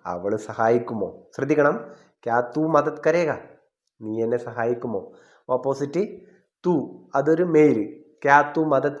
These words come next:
കരേഗി, ഓപ്പോസിറ്റ് ഫീമെയിൽ, ക്യാ തൂ മദദ് കരേഗി, ഓപ്പോസിറ്റ് ഫീമെയിൽ, ക്യാ വോ മദദ് കരേഗാ, അവൻ സഹായിക്കുമോ? ക്യാ വോ മദദ് കരേഗി, അവൾ സഹായിക്കുമോ?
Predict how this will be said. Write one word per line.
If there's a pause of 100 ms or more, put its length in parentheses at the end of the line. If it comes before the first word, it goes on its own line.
കരേഗി, (160)
ഓപ്പോസിറ്റ് (460)
ഫീമെയിൽ,
ക്യാ
തൂ
മദദ്
കരേഗി,
ഓപ്പോസിറ്റ് (340)
ഫീമെയിൽ, (300)
ക്യാ (400)
വോ
മദദ്
കരേഗാ, (920)
അവൻ (120)
സഹായിക്കുമോ? (300)
ക്യാ
വോ
മദദ് (420)
കരേഗി, (100)
അവൾ (260)
സഹായിക്കുമോ?